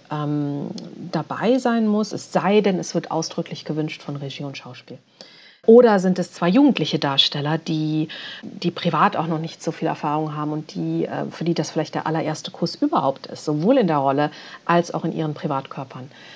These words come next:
Ähm, ne, da sieht man schon, die Schere geht weit auf. Es, jeder Kuss ist anders und man muss wirklich die, die einzelne Szene betrachten. Bei sehr intensiven Kussszenen, was man so umgangssprachlich das Knutschen nennt,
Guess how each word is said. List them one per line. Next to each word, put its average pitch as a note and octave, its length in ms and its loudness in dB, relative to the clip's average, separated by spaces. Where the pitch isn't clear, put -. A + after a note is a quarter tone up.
Ähm, D3 240 0
ne, A3 160 8
da E3+ 140 4
sieht F#3 180 4
man G#3 140 8
schon, F3+ 200 6
die F3+ 100 8
Schere B3+ 520 10
geht A3+ 220 8
weit F3+ 180 6
auf. C4 300 4
Es, - 340 -2
jeder G3+ 240 6
Kuss G#3 240 0
ist F#3+ 100 -2
anders F#3+ 380 2
und E3+ 100 -2
man D#3 140 -2
muss D#3 180 -2
wirklich D#3 300 -4
die, E3 260 -4
die - 160 -8
einzelne E3 340 -8
Szene B3 280 2
betrachten. G3+ 640 -2
Bei F3 140 6
sehr F#3+ 340 8
intensiven F3 960 4
Kussszenen, G3+ 640 4
was F3 180 2
man F3 120 6
so F3 80 4
umgangssprachlich F3+ 720 0
das - 180 -8
Knutschen A#3+ 480 2
nennt, F#3 300 4